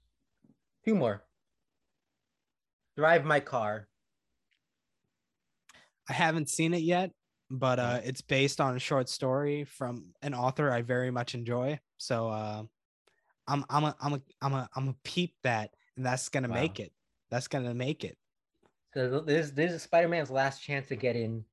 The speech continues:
Speaker 1: What I didn't tell you is that this will be the Billion Dollar Movie Club's official list of best films of twenty twenty-one. So the last
Speaker 2: Boy,
Speaker 1: shot.
Speaker 2: what if
Speaker 1: The
Speaker 2: there's
Speaker 1: last shot.
Speaker 2: another,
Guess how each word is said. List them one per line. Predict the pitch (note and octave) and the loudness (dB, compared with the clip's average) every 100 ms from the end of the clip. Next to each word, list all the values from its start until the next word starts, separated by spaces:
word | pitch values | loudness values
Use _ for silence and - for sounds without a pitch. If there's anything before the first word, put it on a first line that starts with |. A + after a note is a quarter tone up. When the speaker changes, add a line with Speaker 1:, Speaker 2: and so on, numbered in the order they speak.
| _ _ | _ _
Speaker 1:
What | C3+ | 4
I | D3 | 4
didn't | D3+ | 4
tell | E3 | 4
you | C#3+ | 4
is | B2+ G#2 | 2 0
that | C#3+ B2 | -2 -2
this | F3 F#3 - - _ _ _ _ - | -4 -6 -8 -16 _ _ _ _ -2
will | E3 | 0
be | D3 E3+ D#3+ D3 - - C3+ | 2 2 2 -2 -8 -18 -4
the | D#3 | -2
Billion | C3+ - G3+ G#3 | -2 4 6 8
Dollar | F#3+ F3 | 8 6
Movie | E3 D#3+ D#3+ | 6 0 -2
Club's | E3 D3+ - - | 0 0 -2 -10
official | - - B3 A#3 A3+ F#3+ F3+ | -10 4 6 8 8 8 6
list | F#3 E3 - - - - | 4 2 -4 -18 -20 -4
of | C#3+ B2 | -2 4
best | D3+ D3 | 4 4
films | - E3+ D3 | 4 2 2
of | |
twenty | C#3 C#3+ | -2 -2
twenty-one. | B2+ B2 A#2+ A2+ F#2+ G2 _ _ _ _ _ _ _ | 0 -2 -2 -4 -6 -14 _ _ _ _ _ _ _
So | - D#3 | 6 6
the | C#3+ | 8
last | E3 G3 E4+ | 10 10 10
Speaker 2:
Boy, | E4 D4 | 10 10
Speaker 1:
shot. | B3+ F#3 D#3+ - | 10 8 4 -2
Speaker 2:
what | - C4 | 4 6
if | D#4+ | 8
Speaker 1:
The | F3+ | 8
Speaker 2:
there's | F#3 G#3 | 8 8
Speaker 1:
last | |
shot. | C4 | 6
Speaker 2:
another, | B3 B3+ C4 A3 | 6 8 8 6